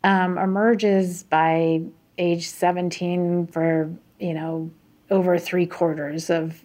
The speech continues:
uh, what young women report. So we started with this approach that is really, um, based in cognitive dissonance theory. That is a approach called the Body Project, which seeks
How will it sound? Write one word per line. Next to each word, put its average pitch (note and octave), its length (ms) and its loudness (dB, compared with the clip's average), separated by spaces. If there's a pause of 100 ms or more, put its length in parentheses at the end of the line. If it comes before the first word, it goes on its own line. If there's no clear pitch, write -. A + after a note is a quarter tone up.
uh, E3 360 -2 (100)
what F3+ 400 -2
young E3 240 -4
women E3 320 -8
report. E3+ 720 -2 (720)
So A3 260 4
we A3 120 2
started A#3 680 2
with F#3+ 520 0 (140)
this A3 180 -2
approach F3+ 640 0
that F3 320 2 (120)
is G#3+ 240 2
really, A#3 640 4
um, E3 560 0
based F#3 400 2
in E3+ 160 -2
cognitive F3 480 0
dissonance F#3 580 -2
theory. A3 500 2 (420)
That F#3 520 2
is F#3+ 220 -2
a F3+ 360 2
approach F#3 440 -2
called F3+ 160 -4
the F3 40 0
Body E3+ 360 2
Project, D#3+ 640 -4
which E3 500 -2
seeks - 540 -2